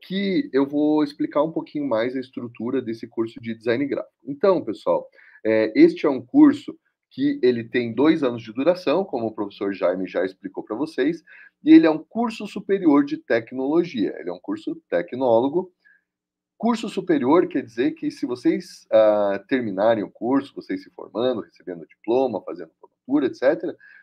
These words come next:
é, vocês terão, ah, uma formação de curso superior,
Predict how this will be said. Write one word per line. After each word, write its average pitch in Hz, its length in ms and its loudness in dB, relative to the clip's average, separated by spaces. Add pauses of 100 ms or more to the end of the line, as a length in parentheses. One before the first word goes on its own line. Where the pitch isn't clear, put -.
(140)
é, 120 220 0
vocês 147 420 -2
terão, 151 540 4 (840)
ah, 110 420 4
uma 139 180 2
formação 143 720 -4
de 147 160 -12
curso 139 1040 -2
superior, 175 580 0